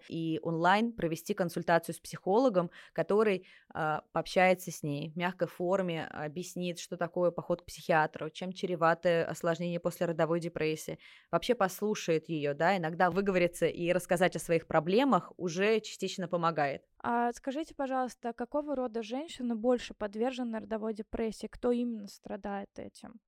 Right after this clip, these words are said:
Speaker 1: Вот тут как раз-таки основная засада и кроется, <laughs> потому что никто не думает, что это может произойти со мной.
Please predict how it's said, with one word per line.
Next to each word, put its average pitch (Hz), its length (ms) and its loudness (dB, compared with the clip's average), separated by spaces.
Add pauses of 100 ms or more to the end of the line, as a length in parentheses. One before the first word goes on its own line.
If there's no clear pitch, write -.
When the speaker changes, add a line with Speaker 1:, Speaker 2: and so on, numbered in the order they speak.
(260)
Speaker 1:
Вот 190 220 0
тут 277 180 2 (160)
как 180 180 -2
раз-таки 202 360 2
основная 214 260 4
засада 196 400 4
и 190 40 0
кроется, 208 560 4 (120)
<laughs> - 140 -20
потому 190 320 4
что 202 280 2
никто 202 300 4
не 262 140 4
думает, 240 320 2
что - 160 2
это 202 160 2
может 196 240 0
произойти 180 420 2
со 165 180 0
мной. 175 460 -6